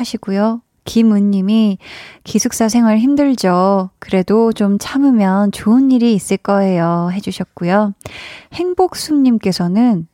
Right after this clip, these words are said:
"우리 딸 이야기 같네요." 하셨는데, 아, 행복숨 님의 따님이 지금 기숙사에 마찬가지로 계신가 봐요. 그쵸? 아이고,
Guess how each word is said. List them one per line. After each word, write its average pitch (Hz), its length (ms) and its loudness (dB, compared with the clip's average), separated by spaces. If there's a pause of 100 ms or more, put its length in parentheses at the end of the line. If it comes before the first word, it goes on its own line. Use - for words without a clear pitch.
(120)
"우리 220 200 2
딸 277 340 0
이야기 214 340 2
같네요." 185 720 0 (120)
하셨는데, 202 880 0 (100)
아, 160 400 -6 (440)
행복숨 330 800 -2
님의 269 380 2
따님이 277 560 2
지금 180 460 -2
기숙사에 175 720 -2
마찬가지로 165 600 -4
계신가 185 480 0
봐요. 147 320 -4
그쵸? 160 720 -4
아이고, 165 560 -4